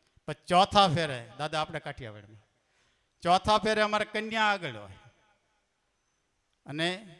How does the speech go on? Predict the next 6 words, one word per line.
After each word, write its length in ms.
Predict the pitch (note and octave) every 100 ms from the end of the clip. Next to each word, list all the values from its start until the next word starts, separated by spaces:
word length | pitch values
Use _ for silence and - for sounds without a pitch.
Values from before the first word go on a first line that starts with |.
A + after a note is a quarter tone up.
| _
વરરાજા 440 | C#3+ F3 E3+ D#3+ D#3
પાછળ. 460 | D3+ C3 - F2 _ _
હમ? 200 | - D#3+ _ _ _ _ _ _ _ _ _ _ _ _ _ -
એમાં 220 | D#3+ F3
કહેવત 380 | F#3+ G3 G#3+ G#3
છે 200 | - D3+